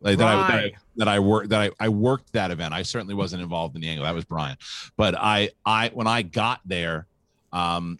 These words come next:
Speaker 1: that was the first event. They flew me out, and I arrived to the arena, and I watched the whole thing from, from the arena, like, on the floor, watching, like, the whole milk truck thing happen. So yes, I was, that was, that was great to be a part of that. And Kurt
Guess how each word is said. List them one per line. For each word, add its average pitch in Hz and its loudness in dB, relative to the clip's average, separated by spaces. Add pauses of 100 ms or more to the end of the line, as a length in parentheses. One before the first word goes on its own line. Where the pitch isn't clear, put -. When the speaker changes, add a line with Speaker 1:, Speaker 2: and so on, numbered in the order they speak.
Speaker 1:
that 95 -6
was 98 -2
the 98 -8
first - -4
event. 101 -4
They 85 -4
flew 110 -4
me 107 -2
out, 90 -4
and 87 -8
I 82 -6
arrived 95 0
to 101 -6
the 87 -4
arena, 85 -4 (320)
and 78 -4
I 85 0
watched 95 0
the 82 -2
whole 95 -2
thing 80 -4
from, 73 -6 (100)
from 73 -4
the 85 0
arena, 82 0
like, 76 -4 (100)
on 90 -4
the 78 -4
floor, 80 0
watching, 82 -4
like, 76 -8
the 76 -6
whole 87 -2
milk 82 0
truck 78 -4
thing 73 -8
happen. 76 -4
So - -6
yes, 85 0
I 95 -2
was, 90 -2 (340)
that 110 0
was, 104 -2
that 117 -2
was 107 -6
great 87 -6
to - -8
be 82 0
a 80 0
part 82 0
of 80 0
that. 82 -2
And 110 -8
Kurt 160 0